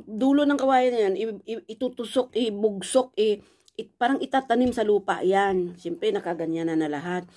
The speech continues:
Tapos, i-, i-, i-, i-, ano yan, no, gaganunin, iipitin ng, ng kawayan. Yung kawayan, bibiakin ng apat na piraso yan. Tapos, i-, i-, i-, gano, no, iigpit. Tawag sa ano yan, iipit.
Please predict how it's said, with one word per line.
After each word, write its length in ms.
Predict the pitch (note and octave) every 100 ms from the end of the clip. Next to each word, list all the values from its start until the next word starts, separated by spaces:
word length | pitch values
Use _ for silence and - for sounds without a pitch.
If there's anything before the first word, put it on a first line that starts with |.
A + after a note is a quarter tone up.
| _ _
Tapos, 320 | G#3+ A3+ G#3+ -
i-, 240 | B3 A3
i-, 160 | F3 - -
i-, 240 | G4+ - _ - - -
i-, 120 | G#3+ G#3
ano 100 | A3
yan, 220 | A3+ G3+
no, 80 | F#3+
gaganunin, 640 | G3 F#3+ G3+ G#3 G3 F#3
iipitin 880 | E3+ F#3+ F#3+ A3+ - G#3+ A3 A3 G#3
ng, 160 | G3 G3+ G3 F#3+ F#3+ F#3 F3+ _ _ _ -
ng 160 | G3 G3
kawayan. 640 | G3 F#3+ F3+ F#3+ G3+ G#3 F#3
Yung 80 | G3
kawayan, 480 | G3 G3 G3+ G3+
bibiakin 560 | F3 E3+ F#3 F3 F#3+ F3+
ng 40 | -
apat 320 | F3+ F3+ F3
na 80 | F3
piraso 400 | F3+ F3+ F3+ F#3+
yan. 400 | G3 F#3 F#3+ F#3+ - _ _
Tapos, 560 | G3+ G#3+ F#3 F#3+ F#3+ _ _ _ _ _ _ -
i-, 320 | B3 B3+ C4+ -
i-, 180 | B3+ - _ -
i-, 120 | A#3+ G#3+
gano, 240 | B3 C4
no, 160 | A3+ G#3
iigpit. 720 | A3+ - G3+ F3+ _ B3 C#4+ _ _
Tawag 480 | G#3 G3 - G#3+ G#3
sa 240 | G3+ A3+
ano 80 | G#3+
yan, 160 | G#3+ A#3 G#3+
iipit. 720 | D#4+ B3+ B3+ - B3 C4+